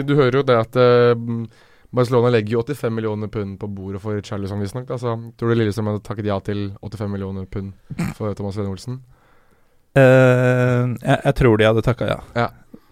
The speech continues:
Speaker 2: Men, eh, nå,
Speaker 1: Kanskje,
Speaker 2: nå, nå må
Speaker 1: kanskje.
Speaker 2: vi gi oss med akkurat dette her mens leken er god, fordi nå har vi hatt et lengre segment om Barcelona.
Speaker 1: Ja.
Speaker 2: Eh, og i beste Pyro Pivoen så tror jeg ikke vi har nevnt han ene argentineren, og d-, da bare setter vi strek mens det fortsatt gjelder.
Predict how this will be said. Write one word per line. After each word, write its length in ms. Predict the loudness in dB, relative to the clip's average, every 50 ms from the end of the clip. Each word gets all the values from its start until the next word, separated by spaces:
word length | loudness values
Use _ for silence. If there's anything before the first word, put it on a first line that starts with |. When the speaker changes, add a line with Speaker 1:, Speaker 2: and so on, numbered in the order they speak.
| _ -20 -20 _ -10
Speaker 2:
Men, 240 | -6 -2 0 4 6
eh, 300 | 6 8 8 8 8 6
nå, 560 | 6 4 2 -2 -4 -6 -6 0 4 6 8 8 8
Speaker 1:
Kanskje, 160 | 8 6 6
Speaker 2:
nå, 80 | 4 4
nå 180 | 4 4 4 6
må 80 | 6
Speaker 1:
kanskje. 60 | 8 8
Speaker 2:
vi 60 | 8
gi 60 | 8 6
oss 120 | 6 4 2
med 80 | 2 2
akkurat 300 | 2 2 2 2 0 0
dette 180 | 0 0 -2
her 460 | -2 0 4 6 6 6 6 4 2 0 -2 -4
mens 320 | 0 2 2 2 2 4
leken 300 | 4 2 4 4 2 2
er 80 | 4 4
god, 160 | 2 2 2
fordi 160 | 2 4 4 4
nå 120 | 4 4
har 60 | 4 4
vi 20 | 2
hatt 100 | 2 0
et 120 | 0 2 2
lengre 400 | 2 2 2 2 0 0 0 0
segment 500 | 2 2 2 4 4 4 2 0 -2 -6 -8 -2 0
om 220 | 2 2 2 0 -2 -4 -2 2
Barcelona. 540 | 2 2 2 4 4 4 6 6 6 4 2 0 -2 0
Speaker 1:
Ja. 80 | 0 0 0 -4 -12 -20 _ _ _ _ _ 2
Speaker 2:
Eh, 320 | 6 8 8 8 8 6 6 4
og 80 | 4 4
i 60 | 4
beste 300 | 4 2 2 0 0 4 4
Pyro 220 | 4 6 4 4
Pivoen 300 | 4 4 4 4 2 0 -2
så 80 | -2
tror 140 | -2 0 0 0
jeg 60 | 2
ikke 80 | 2 4
vi 60 | 4
har 80 | 4 4
nevnt 320 | 4 2 0 0 0 0
han 100 | 0 0 0
ene 240 | 0 2 2 4 4 4 4
argentineren, 500 | 4 2 2 2 2 2 2 2 0 -2 -6 -4 -2
og 160 | 0 0 -2 -4
d-, 260 | -8 -6 -4 -4 -4 -2 2
da 140 | 4 4 6
bare 220 | 6 4 4 4 2
setter 220 | 0 -2 -2 -4
vi 60 | -4 -4
strek 480 | -2 -2 -2 0 -2 -4 -8 -8 -4 0
mens 300 | 0 0 0 0 -2 -2
det 140 | 0 2 2 2 0 0 -2
fortsatt 300 | -4 -4 -4 -2 -2 0
gjelder. 240 | 0 2 0 0